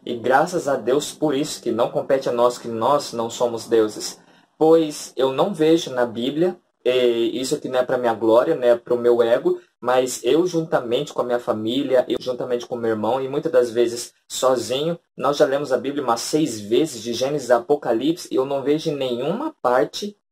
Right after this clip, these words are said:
da Bíblia onde se diz umas regras de salvação. Por exemplo, alguém só pode ser salvo e subirá aos céus se a pessoa tiver mais ou menos uns vinte anos de cristão pra mais, porque menos que isso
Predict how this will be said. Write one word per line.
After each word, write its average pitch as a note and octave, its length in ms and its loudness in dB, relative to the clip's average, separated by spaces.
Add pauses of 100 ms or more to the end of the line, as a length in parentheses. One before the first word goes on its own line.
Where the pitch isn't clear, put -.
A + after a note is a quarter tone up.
da B2+ 140 2
Bíblia A#2+ 560 -2 (280)
onde D3 300 0
se E3+ 160 0
diz D3+ 640 -4 (140)
umas F3 240 0
regras C3 300 2
de - 40 -10
salvação. B2+ 600 0 (220)
Por D3+ 140 6
exemplo, B2 400 0 (180)
alguém E3 440 2
só F3+ 220 2
pode E3 420 2
ser D#3 200 0
salvo C#3+ 720 2
e A#2+ 120 -8
subirá A#2 420 0
aos C#3 160 2
céus B2 500 4 (220)
se - 140 -2
a - 40 4
pessoa C#3+ 360 0
tiver C3 260 0
mais C3+ 240 -2
ou B2 80 -2
menos B2+ 240 -4
uns C3 220 -6
vinte C#3 340 -8
anos B2 220 -6
de C3 80 -10
cristão A#2+ 400 0
pra C#3 140 0
mais, A2+ 300 0
porque A#2 300 -2
menos A#2+ 340 -6
que C3 220 -6
isso - 220 -4